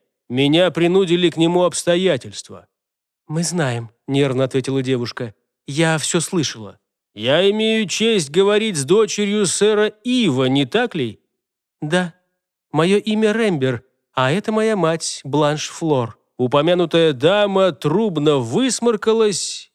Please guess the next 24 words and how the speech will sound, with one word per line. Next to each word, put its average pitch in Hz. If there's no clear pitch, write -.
и 127
со 151
страхом 175
взглянула 151
на 143
Хольгера. 101
Рэмбер 196
нервно 190
ломала 170
пальцы. 101
«Я 131
не 165
могу 175
поверить 196
тебе, 147
рыцарь», 147
продолжала 135
она. 117
«Ты 185
утверждаешь, 170
что -
один 165
из 131
нас — 190